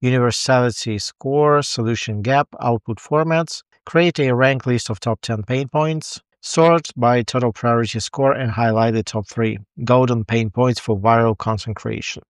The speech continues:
So let's start this. And again, Notebook L M is a closed loop system if you're not using web.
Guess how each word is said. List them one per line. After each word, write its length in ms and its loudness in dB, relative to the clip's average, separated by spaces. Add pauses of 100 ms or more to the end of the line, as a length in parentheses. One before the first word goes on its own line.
(100)
So 180 2
let's 160 2
start 320 0
this. 300 -14 (220)
And 120 0
again, 360 2
Notebook 400 -2
L 100 2
M 180 4
is 220 -4
a 240 2
closed 720 0
loop 260 0
system 520 0
if 200 -8
you're 200 -2
not 240 -4
using 580 -2 (240)
web. 320 2